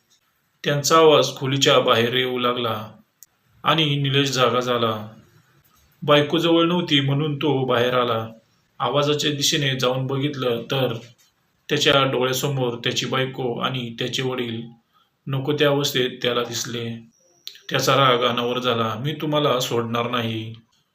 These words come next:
माझ्या बापाला आणि बायकोला संपूर्ण गावात बदनाम करणार," असं म्हणत तो आरडाओरडा करायला लागला. तेव्हा अशोक आणि कावेरीने दोघांनी मिळून निलेशला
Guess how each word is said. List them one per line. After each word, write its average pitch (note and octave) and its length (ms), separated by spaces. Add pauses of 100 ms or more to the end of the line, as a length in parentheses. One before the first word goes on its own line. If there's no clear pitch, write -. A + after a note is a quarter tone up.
(220)
माझ्या C#3 320
बापाला B2+ 420
आणि B2+ 340
बायकोला A#2 540
संपूर्ण C3+ 460
गावात B2 360
बदनाम A#2 520
करणार," A2+ 420 (760)
असं D3 260
म्हणत C#3 480
तो B2+ 200
आरडाओरडा A#2 720
करायला A2+ 400
लागला. A2+ 420 (760)
तेव्हा C#3 480 (140)
अशोक B2+ 340
आणि C3+ 280
कावेरीने B2 640
दोघांनी A#2+ 400
मिळून B2 420 (880)
निलेशला C#3+ 640